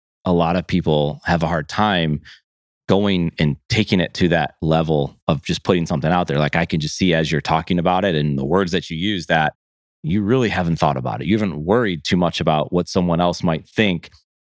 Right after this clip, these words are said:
on the ideas. You might think a little bit about, "I hope the people like the book," or, "They like my writing," what have you. But as far as taking these exotic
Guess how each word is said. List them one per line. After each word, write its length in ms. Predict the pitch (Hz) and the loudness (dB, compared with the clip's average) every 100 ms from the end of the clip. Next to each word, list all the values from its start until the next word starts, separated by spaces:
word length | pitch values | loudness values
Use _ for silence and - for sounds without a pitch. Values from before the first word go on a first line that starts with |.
| _ | _
on 120 | 95 95 | 0 2
the 160 | 85 | 2
ideas. 540 | 80 78 104 87 71 80 | 0 0 0 0 0 0
You 100 | 104 | 2
might 260 | 101 78 - _ | 0 -2 -8 _
think 280 | - 101 87 | -4 -2 0
a 40 | 87 | 2
little 220 | 85 82 | 2 2
bit 140 | 80 | 0
about, 240 | 76 76 73 | 2 2 2
"I 40 | |
hope 200 | 82 78 | 0 -2
the 60 | 73 | -2
people 240 | 78 78 | -2 -2
like 220 | 76 69 | -4 -8
the 80 | 80 | -4
book," 360 | 123 135 117 - | 0 0 0 -2
or, 60 | |
"They 120 | 78 | -2
like 240 | 78 73 - | 0 -4 -6
my 120 | 71 | -4
writing," 560 | 95 123 107 104 95 - _ | 0 2 2 0 0 -4 _
what 180 | 82 82 | -4 0
have 260 | 120 131 | 0 0
you. 300 | 98 85 80 - - - - | 0 2 0 -2 -18 -20 -4
But 120 | 90 | -4
as 120 | - | 0
far 260 | 113 113 98 | 0 2 0
as 280 | 85 73 - _ - | -2 -6 -16 _ -4
taking 360 | 110 - 101 | -4 0 2
these 180 | 87 78 | 2 0
exotic 640 | 78 76 90 98 90 - | -4 0 0 2 -2 -6